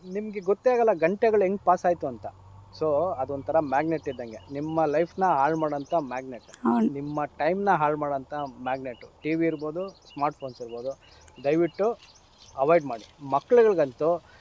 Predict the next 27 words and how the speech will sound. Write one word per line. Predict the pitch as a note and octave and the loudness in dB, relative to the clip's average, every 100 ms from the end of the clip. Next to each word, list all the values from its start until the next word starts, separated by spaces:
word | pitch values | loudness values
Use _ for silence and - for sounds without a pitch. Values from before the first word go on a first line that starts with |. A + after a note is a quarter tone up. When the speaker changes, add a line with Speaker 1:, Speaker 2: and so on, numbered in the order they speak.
| _ - | _ 2
Speaker 1:
ಫೋನ್ | F3+ G3+ | 4 4
ಕೊಡೋದನ್ನ | E3+ D#3 C#3 E3+ D3+ | 2 2 2 0 0
ದಯವಿಟ್ಟು | C3+ E3 E3+ F#3 | 0 0 2 2
ಅವಾಯ್ಡ್ | D3 C#3+ | 2 0
ಮಾಡಿ, | C3+ D#3 | -4 -2
that | F#3 C3+ C3+ - | -2 -2 -6 -6
too | E3 | -8
ಸ್ಮಾರ್ಟ್ | - C#3 D#3 | -2 -2 -2
ಫೋನ್ಸ್. | C#3 A#2 - | -8 -8 10
Speaker 2:
ಆದ್ರೆ | G#3 C4 B3+ | 12 12 12
ಈ | |
ಪರಿಸರ | - B3 D#4 - G4 F4+ | 12 12 12 12 12 12
ಅನ್ನೋದು | E4 B3 | 12 12
ಏನಿದೆಯಲ್ಲ, | A#3+ D4 B3+ G#3+ G3+ A#3 - - - - | 12 12 12 12 12 12 12 0 8 12
ಅಗ್ರಿಕಲ್ಚರ್, | B3+ B3 F4 G4+ _ C4 A#3+ - A#3+ - _ - | 12 12 12 12 _ 12 12 12 12 12 _ 12
ಅದ್ರಲ್ಲೇ | G#3 A#3 D#4 F4 | 12 12 12 12
ಸಂಸ್ಕೃತಿ | C#4+ C#4 D4+ C4 | 12 12 8 12
ಅನ್ನೋದಿದೆ, | B3 A#3 G#3 F#3 | 12 12 12 12
ತೋರಿಸುತ್ತೆ | - B3+ B3+ G3 F#3+ | 12 12 12 12 12
ನೋಡಿ. | E3+ - - - - - - | 12 4 0 -14 -12 6 12
ಸರ್, | C#4 A3+ - | 12 12 6
ಇದು | A3+ A3 A3+ A3 G#3+ G#3+ G#3 - - | 10 12 12 12 10 8 2 -8 10
ನನ್ನ | G#3+ B3+ E4+ | 12 12 12
ಒಪಿನಿಯನ್ | D4+ D#4+ D#4 E4+ D#4 | 12 12 12 12 12
ನಾನು | B3+ A#3 | 12 12
ಹೇಳ್ತಾ | G#3+ G3+ G#3 G#3+ | 12 12 12 12
ಇದ್ದೀನಿ. | F#3 F3 E3 | 12 12 12